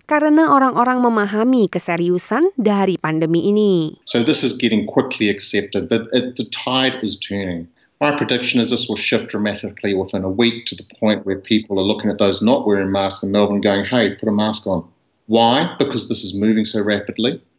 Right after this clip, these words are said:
Speaker 2: When we did things in the past, like seatbelts, or stopping smoking inside pubs,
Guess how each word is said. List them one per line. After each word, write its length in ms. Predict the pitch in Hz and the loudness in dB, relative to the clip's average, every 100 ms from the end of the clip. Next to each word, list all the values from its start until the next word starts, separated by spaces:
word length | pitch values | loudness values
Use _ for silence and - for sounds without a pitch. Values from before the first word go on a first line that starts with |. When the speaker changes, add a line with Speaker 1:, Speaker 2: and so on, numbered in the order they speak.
| _ | _
Speaker 2:
When 160 | - 139 | -2 0
we 80 | 131 | 2
did 160 | 143 | 0
things 220 | 143 143 - | 2 0 0
in 80 | |
the 80 | 143 | -4
past, 320 | - 135 110 | 0 0 0
like 160 | - 101 | -4 -2
seatbelts, 880 | - 135 127 120 73 - - - - _ _ _ - | 2 2 0 -4 -6 -6 -10 -10 -14 _ _ _ -2
or 80 | 120 | 0
stopping 400 | - 143 139 131 | 2 0 0 0
smoking 480 | - 127 123 123 | 2 2 2 2
inside 480 | 117 113 123 110 - | 0 0 -2 -2 -4
pubs, 560 | - 117 - - - | -4 -2 -4 -8 -10